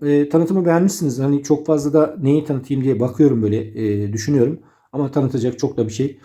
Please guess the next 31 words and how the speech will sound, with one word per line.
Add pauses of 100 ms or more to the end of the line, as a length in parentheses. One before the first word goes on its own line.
(240)
kalmadı.
Umarım, (480)
e,
beğenmişsinizdir
videoyu. (300)
Beğendiyseniz
beğenme
tuşuna
basmayı
unutmayınız. (120)
Kanalımıza
yeni
geldiyseniz (220)
ya
da
buradaysanız,
hep
izliyorsanız
ama
abone
olmadıysanız (440)
lütfen
kanalımıza
abone
olmayı, (560)
<clears throat>
videolarımızı
da
arkadaşlarınıza
paylaşmayı
unutmayınız.